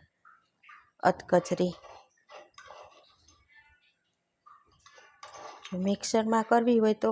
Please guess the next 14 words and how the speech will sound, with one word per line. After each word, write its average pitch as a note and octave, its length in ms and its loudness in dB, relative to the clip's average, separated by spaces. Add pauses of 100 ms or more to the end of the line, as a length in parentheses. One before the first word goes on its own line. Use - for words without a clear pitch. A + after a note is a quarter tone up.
પણ G#3 220 2
અધકચરી G#3 600 4 (120)
કરી F3+ 300 6
લેવાય, F3+ 300 -4 (920)
પણ F3+ 220 -10
મેં G3 140 2 (100)
આ G#3 100 2 (280)
ખાંડણીમાં F3 580 0
કરી F3+ 380 0
છે. A#3+ 100 -2 (840)
જો - 160 -8
આ F3+ 100 6
રીતે - 220 -4
આપણે G#3 260 -2